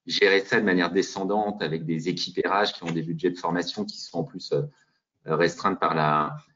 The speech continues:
par la crise. Donc, il faut véritablement rendre les individus acteurs. Donc, ça passe d'abord par, euh, pour moi, trois choses. Euh, en lien avec les travaux de Peter Senge sur l'entreprise apprenante, si, euh,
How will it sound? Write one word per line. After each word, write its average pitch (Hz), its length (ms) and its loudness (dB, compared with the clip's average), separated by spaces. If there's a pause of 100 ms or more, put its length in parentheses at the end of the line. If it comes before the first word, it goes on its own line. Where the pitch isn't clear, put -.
(140)
par 92 140 -8
la 87 80 -10
crise. 139 340 2
Donc, 95 140 0
il - 40 -10
faut 90 120 -6
véritablement 104 720 4
rendre 104 340 4
les 90 180 6
individus 85 500 2
acteurs. 127 420 4
Donc, 98 120 0
ça 101 140 -4
passe 113 260 2
d'abord 120 360 4
par, 87 180 -2
euh, 78 120 -4 (220)
pour 101 120 0
moi, 123 100 8
trois 123 220 2
choses. - 440 4 (1500)
Euh, 80 420 4
en 101 140 2
lien 123 240 6
avec 120 240 4
les 95 80 0
travaux 104 260 2
de - 60 4
Peter - 300 -4
Senge 104 360 2
sur 113 180 -2
l'entreprise 90 520 -4
apprenante, 98 460 0
si, 85 240 -6
euh, 78 100 -4